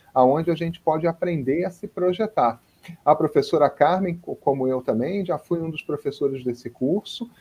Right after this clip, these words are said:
e esse curso é bastante interessante e pode te ajudar a compreender um pouco mais o que, o que a conscienciologia e a projeciologia trazem de ferramentas evolutivas. Mas, Carmen, a gente tem mais pergunta. Vamos lá.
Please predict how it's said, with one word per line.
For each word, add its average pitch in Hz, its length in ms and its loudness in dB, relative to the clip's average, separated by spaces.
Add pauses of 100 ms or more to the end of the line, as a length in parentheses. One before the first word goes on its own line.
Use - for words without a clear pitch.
(240)
e 160 140 4
esse 180 240 4
curso 180 400 -2
é 175 60 2
bastante 165 480 0
interessante 196 560 -4
e 180 40 -4
pode 175 280 0
te - 100 -6
ajudar 170 340 0
a 180 60 0
compreender 214 600 0
um 190 100 -4
pouco 196 260 -4
mais 165 360 -2 (280)
o 147 140 -6
que, 156 220 -6
o 165 100 0
que - 140 2
a 175 40 4
conscienciologia 170 880 -2
e 180 40 2
a 165 80 2
projeciologia 156 800 -2
trazem 170 340 -2
de 165 80 -6
ferramentas 170 800 -4 (260)
evolutivas. 156 920 0 (540)
Mas, 139 260 2
Carmen, 185 480 2
a 160 80 0
gente 175 300 -4
tem 175 300 -2
mais 117 440 0
pergunta. 131 680 -2
Vamos 190 360 0
lá. 110 280 2